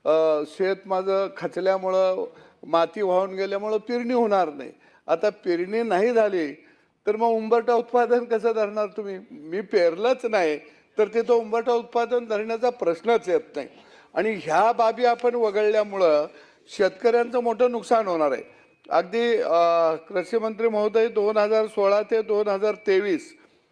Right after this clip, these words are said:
या कालावधीमध्ये जर आपण बघितलं तर रब्बी हंगाम आणि खरीप हंगामाचा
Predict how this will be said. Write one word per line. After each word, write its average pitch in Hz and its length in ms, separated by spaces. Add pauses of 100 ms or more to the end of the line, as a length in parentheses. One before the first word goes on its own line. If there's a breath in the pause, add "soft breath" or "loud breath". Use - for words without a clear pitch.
(180)
या 180 240
कालावधीमध्ये 220 840
जर 220 140
आपण 208 340
बघितलं 185 600 (720 soft breath)
तर 226 200
रब्बी 185 540
हंगाम 226 420
आणि 233 260
खरीप 214 400
हंगामाचा 214 720